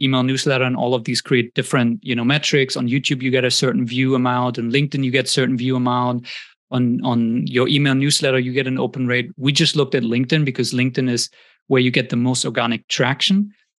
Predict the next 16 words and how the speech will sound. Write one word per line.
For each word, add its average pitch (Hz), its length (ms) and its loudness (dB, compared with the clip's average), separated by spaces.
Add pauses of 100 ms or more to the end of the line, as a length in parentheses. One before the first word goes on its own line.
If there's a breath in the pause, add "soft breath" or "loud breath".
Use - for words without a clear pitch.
So - 140 0
you 131 120 4
have 123 200 0
more 135 280 2
signal 131 500 0
to 123 140 -6
noise. 139 560 0
And 131 120 0
so 147 80 2
basically 131 580 0
we, 123 580 -2
we 131 220 0
created 123 520 2
one 127 300 0
scoring 143 460 0
number. 170 480 0